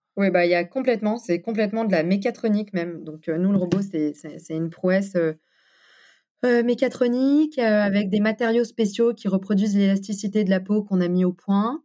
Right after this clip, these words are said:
Des textiles innovants aussi, heu, capables de déformations, heu, exceptionnelles avec, heu, une rétractibilité, heu,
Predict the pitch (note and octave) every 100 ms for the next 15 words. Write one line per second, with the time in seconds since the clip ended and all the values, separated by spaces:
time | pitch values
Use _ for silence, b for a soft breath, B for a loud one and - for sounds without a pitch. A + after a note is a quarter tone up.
0 | _ E3+ G3+ G#3+ - A#3 G#3+ G3+ G3 G#3+
1 | A3+ F#3+ - F#3+ G3 G3+ E3 E3 F3 F#3
2 | F3+ F3 F3 F3+ F3+ F3 F3+ F#3 G3 G3
3 | F#3+ D#3 - F3+ F3 - F3+ F3 F#3 F#3+
4 | E3 D#3 E3 - D#3 D#3 E3 E3 F3+ -
5 | F3+ - E3 E3+ E3+ E3+ G3 G3 G3 E3
6 | D3+